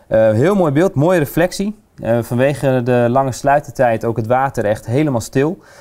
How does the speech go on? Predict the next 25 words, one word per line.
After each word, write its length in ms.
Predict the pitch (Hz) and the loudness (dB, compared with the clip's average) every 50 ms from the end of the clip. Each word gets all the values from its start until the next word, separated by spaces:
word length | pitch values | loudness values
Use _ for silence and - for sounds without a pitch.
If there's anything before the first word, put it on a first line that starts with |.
| - - - - - - | -20 -20 -20 -20 -10 -6
Waardoor 280 | 110 107 104 120 117 | -4 -2 0 0 0
die 120 | 113 113 107 | 0 0 0
reflectie, 800 | 110 104 - - 127 127 - - - - 107 104 104 104 104 101 | -2 -2 -2 -2 -2 -2 -4 -6 -6 -4 -4 -2 -2 -2 -2 -2
eh, 680 | 101 101 98 98 98 98 95 95 - - 95 95 95 95 | 0 0 0 0 0 0 -2 -6 -8 -10 -10 -10 -8 -8
eh, 80 | - | -8
ook 80 | 104 92 | -6 -4
honderd 340 | 104 110 131 139 123 107 - | -2 0 0 0 -2 -4 -6
procent 380 | 101 92 - - 113 127 123 | -10 -8 -4 -2 -2 -2 -2
is. 300 | 131 143 165 - - - _ _ _ _ _ _ _ _ _ _ | -4 -6 -8 -10 -18 -20 _ _ _ _ _ _ _ _ _ _
Echt 200 | - 139 131 - | -2 -2 -2 -4
fantastisch. 580 | - 107 - 107 110 107 - 143 151 - - - _ _ _ _ _ _ _ _ _ _ _ _ _ _ - - - - - | -6 -4 -2 -2 -2 -2 -2 -6 -6 -8 -12 -20 _ _ _ _ _ _ _ _ _ _ _ _ _ _ -18 -14 -12 -6 -4
Ook 180 | 120 135 123 | -4 -2 0
hier 340 | 131 131 135 143 156 170 165 - - - - - - _ _ _ _ | 2 2 4 2 2 0 -4 -8 -16 -20 -20 -20 -20 _ _ _ _
zou 300 | - - - 135 135 143 | -10 -4 -2 0 0 0
ik 140 | 139 135 - | 0 -2 0
de, 540 | - 135 127 127 123 120 120 120 117 120 117 113 - _ _ _ _ _ _ _ _ _ _ | 0 2 2 4 4 4 4 4 2 0 -2 -6 -12 _ _ _ _ _ _ _ _ _ _
eh, 180 | - 110 107 104 | -6 -4 -4 -4
de 60 | 101 | -4
schaduw 560 | 104 - - 151 151 165 160 147 135 123 113 117 | -4 -2 -2 0 0 2 2 2 2 2 0 -2
misschien 340 | - 117 - - 156 151 139 | -4 -8 -6 -2 -2 -2 -2
proberen 460 | - 127 127 123 113 - - - 196 | -2 -2 0 0 -2 -2 -4 -4 -4
iets 200 | 202 185 - - | -4 -4 -4 -4
op 180 | - 160 160 | -4 -4 -2
te 80 | - 170 | -2 -2
halen. 420 | 147 147 147 151 156 170 196 233 | -2 0 2 2 2 0 -2 -4